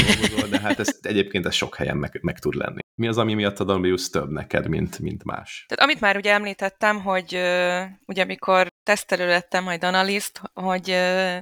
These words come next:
Speaker 2: megkérdezték ugye, hogy mit szeretnék csinálni. Szerintem ez egy nagyon nagy dolog, hogy, ö, hogy figyelnek, ö, ennyire az emberre. És még most is, tehát hogyha bármi olyanom van, akkor tudom, hogy kihez tudok oda menni, és oké, hogy most már nőtt a cégméret, de,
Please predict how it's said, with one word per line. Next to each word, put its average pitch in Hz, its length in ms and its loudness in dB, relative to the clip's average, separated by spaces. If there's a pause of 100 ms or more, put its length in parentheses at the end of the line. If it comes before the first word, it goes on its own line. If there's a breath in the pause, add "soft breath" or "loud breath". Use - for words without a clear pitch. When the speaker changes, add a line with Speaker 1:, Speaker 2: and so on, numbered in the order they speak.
(140)
Speaker 2:
megkérdezték - 600 2
ugye, 170 100 0
hogy 170 80 -2
mit 170 140 -6
szeretnék 160 440 0
csinálni. - 400 -4 (140)
Szerintem 214 340 4
ez 175 120 0
egy 170 80 2
nagyon 170 320 2
nagy 160 160 0
dolog, 165 320 -2
hogy, 170 360 -2
ö, 165 360 2
hogy - 220 -4
figyelnek, 170 720 0
ö, 160 320 0 (180)
ennyire 165 340 -2
az - 160 -2
emberre. 165 540 2 (880 loud breath)
És 196 160 2
még 208 140 2
most 202 300 2
is, 170 180 -2
tehát 175 240 0
hogyha 175 460 -2
bármi 180 380 2
olyanom 175 300 0
van, 175 100 2
akkor 175 260 -4
tudom, 190 240 0
hogy 175 140 -2
kihez 180 300 0
tudok 170 320 -6
oda 175 120 0
menni, 175 160 -2
és 180 140 0
oké, 202 180 -2
hogy 175 120 4
most 170 180 -2
már 170 120 -2
nőtt 170 300 -2
a 175 180 4
cégméret, 180 800 -2
de, 175 380 4